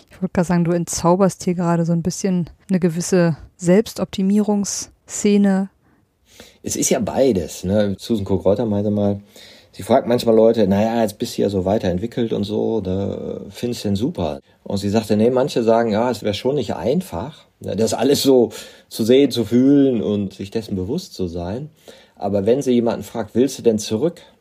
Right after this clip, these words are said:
Speaker 2: Wärst du lieber in der früheren Haltung geblieben?“, hat sie noch keinen getroffen, der gesagt hat, „Ja,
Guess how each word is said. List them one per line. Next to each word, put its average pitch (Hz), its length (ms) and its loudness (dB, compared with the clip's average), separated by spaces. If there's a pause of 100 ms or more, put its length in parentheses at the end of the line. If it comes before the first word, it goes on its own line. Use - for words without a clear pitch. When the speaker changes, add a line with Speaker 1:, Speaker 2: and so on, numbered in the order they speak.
(920)
Speaker 2:
Wärst 120 320 0
du 120 80 2
lieber 123 380 2
in 98 100 0
der 98 80 0
früheren 143 500 0
Haltung 85 380 -6
geblieben?“, 82 540 -10
hat 98 160 -10
sie - 120 -10
noch 104 180 -4
keinen 143 300 -8
getroffen, 120 480 -6
der 90 120 -4
gesagt 92 280 -6
hat, 92 120 -4
„Ja, 101 340 -4